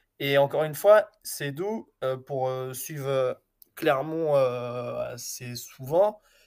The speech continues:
il est capable de jouer en une défense à quatre. Il l'a déjà fait la première saison quand ils sont montés en Ligue un et ça s'était bien passé. Gatien était repassé à trois derrière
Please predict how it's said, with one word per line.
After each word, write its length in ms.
il 100
est 60
capable 260
de 80
jouer 120
en 40
une 100
défense 300
à 60
quatre. 420
Il 140
l'a 140
déjà 260
fait 140
la 80
première 280
saison 440
quand 280
ils 80
sont 140
montés 240
en 60
Ligue 200
un 140
et 60
ça 120
s'était 220
bien 160
passé. 320
Gatien 340
était 120
repassé 320
à 80
trois 200
derrière 300